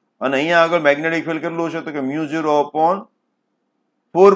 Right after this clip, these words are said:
pi M upon D two cube. ઈ બેને સરખાડી દેવાના, એની પરથી મને ડી વન અને ડી ટુ નું રિલેશન મળી જશે. અહીંયા આગળ મને ડિસ્ટન્સ દૂર મળશે, અહીંયા ડિસ્ટન્સ ઓછું મળશે, કારણ કે અહીંયા આગળ ટુ વડે ગુણેલું હોય છે. સમજમાં આવ્યું? તો આવી રીતે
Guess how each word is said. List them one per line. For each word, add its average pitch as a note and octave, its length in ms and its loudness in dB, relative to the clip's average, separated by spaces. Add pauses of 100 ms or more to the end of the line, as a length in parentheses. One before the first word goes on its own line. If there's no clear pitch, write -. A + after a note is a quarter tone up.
pi C3+ 100 8 (200)
M F3+ 220 4
upon D3+ 340 -4
D C3 160 -6
two A2+ 180 -2
cube. G#2 160 -6 (100)
ઈ C#3+ 200 -6
બેને E3 240 -2
સરખાડી E3 440 4
દેવાના, A#2+ 380 2
એની D3 180 -6
પરથી C3+ 220 -2
મને B2 160 -6
ડી C#3 160 -6
વન C3 180 -4
અને A#2 60 -8
ડી A#2 160 -8
ટુ A#2+ 140 -8
નું C3 180 -8
રિલેશન A2 420 -8
મળી G2+ 240 -6
જશે. G2 240 -12 (680)
અહીંયા D#3 300 0
આગળ D3 200 -4
મને C#3+ 220 -4
ડિસ્ટન્સ C3+ 500 -6 (640)
દૂર E3 300 -2
મળશે, B2+ 240 -4
અહીંયા A#2+ 220 -6
ડિસ્ટન્સ A#2+ 340 -8
ઓછું D3+ 240 -6
મળશે, A2 320 -8
કારણ B2+ 320 -2
કે G#2+ 80 -4
અહીંયા G#2+ 200 -6
આગળ A2 120 -8
ટુ C3+ 220 -6
વડે A#2 180 -8
ગુણેલું G2+ 400 -8
હોય E3 160 -20
છે. - 100 -20 (960)
સમજમાં E3 400 0
આવ્યું? D#3+ 220 -2 (560)
તો E3 160 4
આવી G3+ 240 6
રીતે G#3+ 260 4